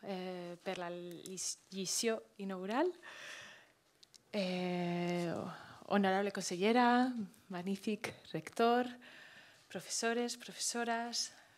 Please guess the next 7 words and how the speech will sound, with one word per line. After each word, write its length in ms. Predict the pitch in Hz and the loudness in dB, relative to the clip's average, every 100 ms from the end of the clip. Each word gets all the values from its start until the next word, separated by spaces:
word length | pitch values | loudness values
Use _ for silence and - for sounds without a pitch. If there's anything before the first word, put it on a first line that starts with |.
| - - | -20 -14
col·legues, 800 | 185 196 226 233 254 - - - - - - - | -8 -6 -4 -6 -6 -8 -12 -14 -20 -20 -20 -6
amigos... 720 | - 180 214 233 262 294 - - - - - - - - _ - | -2 4 4 8 6 6 0 -6 -10 -18 -20 -20 -20 -20 _ -6
Eh, 680 | 196 185 180 175 175 170 - | -4 -2 -4 -6 -6 -8 -10
estoy 260 | - - 208 | -10 -8 2
contentísima, 800 | 262 240 214 196 - - 208 185 | 4 4 2 0 -2 -4 -4 -4
¿no? 160 | 240 | 0
de, 300 | 349 220 202 | 2 2 0